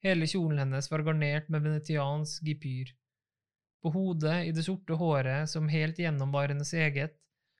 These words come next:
hadde hun en liten girlande med stemorsblomster og likedan en på det sorte beltebåndet som løp mellom de hvite kniplingene. Frisyren hennes var ikke påfallende.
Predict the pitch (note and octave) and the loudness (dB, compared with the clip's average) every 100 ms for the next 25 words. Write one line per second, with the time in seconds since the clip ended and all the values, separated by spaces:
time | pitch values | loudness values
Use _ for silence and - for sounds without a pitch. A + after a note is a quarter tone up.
0 | _ F3+ E3+ D3+ D3+ E3 F3 E3 D3 C#3+ | _ -2 2 4 4 4 2 0 0 0
1 | D#3 E3+ E3 D#3+ C#3 C3+ D3+ D3+ E3+ D#3+ | 2 2 2 2 0 0 -2 -2 0 0
2 | C#3+ C3 - C3+ C3+ - - C#3 D3 D#3+ | 0 -2 -4 -2 -2 -6 -6 -4 -4 -2
3 | E3+ D#3+ D#3+ D3+ D#3 D3 C#3 D3 D3+ D3+ | -2 0 0 2 2 0 0 -2 -2 -2
4 | F3 E3+ - D3 E3 D#3+ D3+ C#3 C3+ C3+ | -4 -6 -4 0 0 0 -2 -2 -2 -2
5 | D3 - D#3+ D3+ D3 E3+ D#3 C3+ C3 C#3 | -4 0 2 4 2 0 0 0 0 0
6 | D#3 D#3 D3+ C#3 D#3 D3+ C#3+ C3 C3 C#3 | 0 -2 -4 -2 -4 -4 -6 -6 -8 -10
7 | _ _ _ _ _ _ _ _ _ _ | _ _ _ _ _ _ _ _ _ _
8 | - F3+ - G#3 E3 D3 C#3 C3+ F3 F3+ | -6 -4 0 2 2 2 0 -2 -2 -2
9 | F#3 D#3 D3 E3 D3 C#3 B2 B2 | -4 -6 -2 -2 0 -4 -4 -8